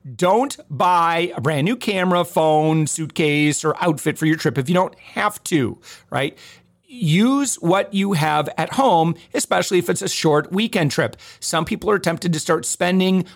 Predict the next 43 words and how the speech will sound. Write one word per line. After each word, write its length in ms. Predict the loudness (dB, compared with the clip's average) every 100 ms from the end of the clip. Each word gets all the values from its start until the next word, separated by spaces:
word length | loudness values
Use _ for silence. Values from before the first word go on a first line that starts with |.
| -4
what 280 | 0 0 0
cash 340 | 0 0 0
they 140 | -2
set 220 | -2 0 0
aside 540 | 0 0 0 0 -4 -12
for 260 | -4 0 2
their 140 | 0
trip 280 | 0 0 0
before 240 | -2 -2
it's 80 | 0
even 220 | 0 -2
started. 800 | -4 -4 0 2 2 0 -2 -4 _ _ _ -8
Avoid 420 | -2 0 0 0
this. 500 | 0 0 0 -8 -10 _ -20 _ _
If 160 | -2 2
you 100 | 2
must 380 | 4 0 -2 -2
buy 180 | 0
appropriate 560 | 0 0 -2 0 0 0
weather 300 | 0 2 0
clothing 480 | 0 0 2 2 0
because 280 | 0 -2 -2
you're 80 |
traveling 400 | -2 -2 0 0
somewhere 260 | 0 0 2
with 140 | 2
a 60 | 0
different 240 | -2 -2
climate, 400 | 0 0 0 -2 -10 -20 -16 -8
do 200 | 0 0
so 220 | 0 -2 -2
on 160 | -2
a 60 | -2
set 340 | -2 -4 -2
budget 460 | 0 0 2 0 0 -18 -8
that 200 | -2 -2
won't 420 | 2 2 2 -2 -4
take 240 | -4 -4
too 140 | -2
much 200 | 0 0
away 380 | 2 2 2 0 -4 -12
from 440 | 0 2 2 0 -4
your 400 | 0 2 2